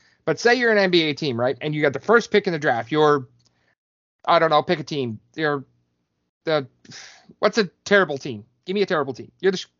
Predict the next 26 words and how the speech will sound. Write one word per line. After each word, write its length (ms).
Chicago 380
Bulls. 360
Let's 220
just 120
throwing 200
it 100
out 140
there, 80
not 160
saying 140
Chicago's 360
bad, 240
but 200
you're 100
the 80
Chicago 300
Bulls, 300
right? 200
You're 80
the 60
Detroit 360
Pistons. 440
There, 200
you're 120
the 80
Pistons, 460